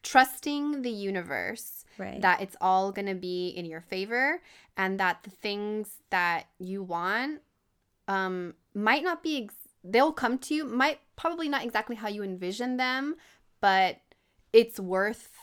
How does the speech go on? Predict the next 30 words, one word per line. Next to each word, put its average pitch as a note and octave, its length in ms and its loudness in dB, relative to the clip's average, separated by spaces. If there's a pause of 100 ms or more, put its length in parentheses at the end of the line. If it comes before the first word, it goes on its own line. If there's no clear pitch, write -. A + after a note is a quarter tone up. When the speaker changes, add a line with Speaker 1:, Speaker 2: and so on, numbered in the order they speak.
(160)
Speaker 1:
the F#3+ 160 -6
wait, G#3 480 2
it's F#3+ 200 -10
worth F3 280 -8
the - 80 -14
process. G#3 800 0
Speaker 2:
Right. F#3+ 260 -4
Speaker 1:
Um, F3 320 -6 (200)
it's B3 260 0
not C4+ 280 4
easy, A3+ 440 -6
and G#3 140 -2
it's F#3 120 -8
a E3+ 40 -8
lot F3 140 -2
of, F3+ 160 -8
like, C#3+ 220 -10
trusting, A#3+ 720 -8 (480)
but F#3 480 6 (680)
it G#3+ 180 0
is B3 680 2 (480)
kind G#3+ 360 -2
of, G#3 400 0 (120)
um, F3 560 -4 (500)
it A3 100 6
allows G#3+ 440 6
me A3+ 120 0
to G3+ 80 -4
feel F#3+ 380 -6
reassured. F3 880 -6